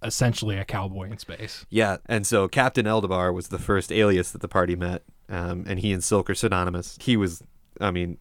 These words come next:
Speaker 2: loads of fun to play, and he was mostly only connected to Brack. Brack was played by one of our really good friends, and he was a young Imperial cadet. He was, uh, training to be a pilot.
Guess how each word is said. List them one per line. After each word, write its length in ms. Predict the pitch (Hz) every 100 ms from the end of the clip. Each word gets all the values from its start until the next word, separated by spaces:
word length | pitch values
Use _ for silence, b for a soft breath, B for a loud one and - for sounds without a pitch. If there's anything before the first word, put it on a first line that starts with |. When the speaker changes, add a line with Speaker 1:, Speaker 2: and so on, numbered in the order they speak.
| -
Speaker 2:
loads 300 | 117 123 135
of 80 | 110
fun 120 | 113 95
to 40 |
play, 300 | - 95 90 -
and 200 | 104 98
he 100 | 123
was 160 | 117 90
mostly 420 | 110 180 - 117
only 260 | 117 123
connected 540 | 107 101 95 - 87 85
to 420 | - 90 82 82 -
Brack. 360 | 92 76 - - - - - - - - - - -
Brack 260 | 117 123 110
was 420 | 107 98 90 - - -
played 220 | 110 101
by 140 | 95
one 140 | 92 98
of 60 | 95
our 100 | 101
really 160 | 98
good 120 | 95
friends, 340 | - 98 98 -
and 200 | 98 90
he 140 | 85 104
was 320 | 92 87 82 92
a 80 |
young 640 | 90 87 101 104 101 98 95 - - - -
Imperial 400 | - 98 113 101 92
cadet. 440 | - 90 - - - - - - - -
He 80 | 92
was, 140 | 87
uh, 160 | 90 90
training 280 | - 107 98
to 60 |
be 100 | 98
a 40 | 92
pilot. 420 | - 92 92 -